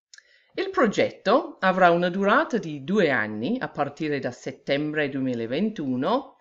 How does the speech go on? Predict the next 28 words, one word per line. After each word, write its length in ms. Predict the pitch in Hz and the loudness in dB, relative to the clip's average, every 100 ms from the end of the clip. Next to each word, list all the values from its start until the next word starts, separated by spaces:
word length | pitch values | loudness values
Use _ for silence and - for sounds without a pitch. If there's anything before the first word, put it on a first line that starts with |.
| _ _ _ _ - | _ _ _ _ -2
e 240 | 226 208 | -2 0
proseguirà 960 | - 196 214 202 294 214 143 190 - - | -2 -2 -2 -2 0 2 4 4 2 -6
per 180 | 160 143 | -4 0
l'anno 220 | 139 147 | 0 -2
scolastico 600 | 151 233 117 - 131 131 | -4 -4 -4 -6 -12 -10
successivo. 920 | 123 107 - 110 - 101 87 85 - _ _ _ _ _ _ _ - - | -10 -14 -14 -14 -12 -14 -12 -14 -16 _ _ _ _ _ _ _ -20 -20
Sarà 400 | - - 359 349 | -20 -12 -4 0
mirato 580 | 294 240 220 262 285 285 | 2 4 4 4 2 0
ai 140 | 196 185 | 2 2
bambini 680 | 175 170 160 143 135 127 | 0 0 -2 0 -2 -4
di 300 | 127 135 131 117 | -6 -6 -6 -2
quattro 480 | 165 156 - 160 | 0 0 -2 -4
e 120 | - 117 | -4 -8
cinque 360 | 131 113 208 | -8 -6 -2
anni 380 | 160 110 117 180 | 0 0 -2 -4
della 200 | 175 135 | -4 -4
scuola 320 | - 143 117 | -6 -8 -6
dell'infanzia 920 | 113 135 160 - 117 104 104 196 277 - - _ _ _ | -6 -6 -8 -6 -8 -8 -6 -2 -2 -4 -20 _ _ _
e 120 | - 381 | -8 -6
quindi 500 | 214 190 190 185 - | -2 -2 -2 -4 -10
si 220 | - 196 | -12 -8
prevede 500 | 208 233 147 151 151 | -2 0 0 0 -2
una 160 | 151 | -4
sezione 500 | 170 214 202 139 131 | -4 -6 -6 -4 -4
di 200 | 151 196 | -4 -8
circa 440 | 190 143 123 139 131 | -6 -8 -8 -8 -8
quindici 500 | - 120 113 113 - | -6 -6 -6 -10 -12
bambini. 640 | 110 101 92 92 87 101 | -10 -10 -12 -14 -16 -18